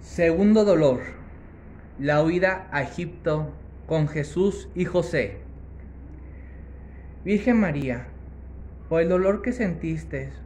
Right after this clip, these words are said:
cuando tuviste que huir pa-, precipitadamente tan lejos, pasando grandes penalidades, sobre todo a-, al ser tu hijo tan pequeño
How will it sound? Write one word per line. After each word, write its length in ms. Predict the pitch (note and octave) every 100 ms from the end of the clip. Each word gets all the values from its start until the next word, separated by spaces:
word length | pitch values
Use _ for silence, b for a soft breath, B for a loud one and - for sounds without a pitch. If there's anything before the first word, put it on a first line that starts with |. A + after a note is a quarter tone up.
| - -
cuando 220 | D#3+ E3
tuviste 460 | D#3+ E3+ F3+ F3+ G3+ -
que 140 | F#3 E3
huir 220 | E3+ E3
pa-, 320 | D#3+ D#3 - -
precipitadamente 1080 | D3+ D3 C3+ C#3+ - D#3 E3 D#3+ D3 D3+ D3+
tan 260 | C#3+ C3+ C3+
lejos, 500 | C3+ - D3 - - B B B B B
pasando 600 | E3+ F3 - A3 A3+ A#3
grandes 420 | A3 F#3+ G#3 G#3 -
penalidades, 1080 | E3 D3 C3+ C3+ C#3+ C#3+ C3 B2+ - - - - -
sobre 320 | - D3 C#3+
todo 400 | C#3 D#3 D#3 D#3+
a-, 180 | D3 - - B B B2+
al 120 | C3+
ser 340 | - D3 D3
tu 100 | D3
hijo 480 | C3+ C3+ - C#3+ C#3+ - -
tan 240 | F#3 G3
pequeño 560 | F#3 F3+ C3+ B2+ B2+